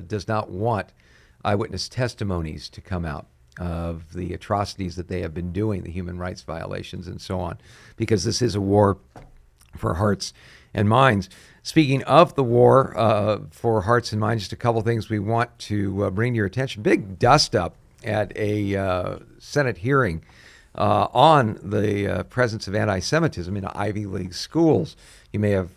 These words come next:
read the story before, but representatives from Harvard, uh, the University of Pennsylvania, and M I T, uh, were called to a congressional hearing regarding the calls for genocide of the Jews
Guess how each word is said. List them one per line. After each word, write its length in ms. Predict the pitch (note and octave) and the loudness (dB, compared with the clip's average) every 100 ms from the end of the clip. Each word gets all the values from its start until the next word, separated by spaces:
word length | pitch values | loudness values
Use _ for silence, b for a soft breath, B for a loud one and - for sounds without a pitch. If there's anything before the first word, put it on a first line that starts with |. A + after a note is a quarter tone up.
| - | -6
read 240 | G2 G#2+ | 0 0
the 80 | F#2 | 0
story 460 | - - B2 B2+ B2 | -4 2 4 4 2
before, 560 | A#2+ G#2 - A#2 B2 | -4 -6 0 2 2
but 180 | G#2 F#2+ | 0 -4
representatives 600 | A2 A2 G2+ A2 G#2+ F#2 | -2 -4 -2 -4 -4 -6
from 140 | F2+ | -10
Harvard, 640 | E2 - B2 A#2 A2+ G#2 G2 | -8 0 2 2 0 -2 -4
uh, 120 | F2+ | -6
the 80 | F2+ | -4
University 400 | G2 F#2+ F2+ F2+ | -4 -6 -8 -10
of 40 | |
Pennsylvania, 680 | F#2+ F#2 - F#2 C3 B2+ A2+ B B B B | -8 -8 -4 0 2 2 0 B B B B
and 100 | G2+ | 0
M 140 | G#2 | 2
I 160 | G2 F#3 | 2 -2
T, 460 | F#3 - D3+ C#3 A#2+ B B B B | -4 2 4 4 -2 B B B B
uh, 200 | G2 G#2 | 0 2
were 140 | G2+ | 2
called 280 | F#2 B2+ C3 | 2 4 4
to 40 | A#2+ | 2
a 40 | |
congressional 540 | - G2+ A2+ G2+ G2+ | -2 -2 -2 -2 -4
hearing 480 | F#2+ D#3 G3+ D3 A#2 | -2 2 4 4 2
regarding 720 | A#2 G#2 A#2+ A#2 A#2+ A2 A2+ | 0 0 2 4 2 0 -4
the 120 | G#2 G2+ | -6 -6
calls 480 | - C3 C3 A#2+ | -2 2 4 2
for 200 | - - | -2 -4
genocide 540 | G#2+ A2+ A#2+ - G#2+ G#2 | -2 0 0 0 0 0
of 80 | G2+ | -2
the 80 | |
Jews 520 | A2+ F#3 B3 E3+ G2+ | -2 2 4 4 2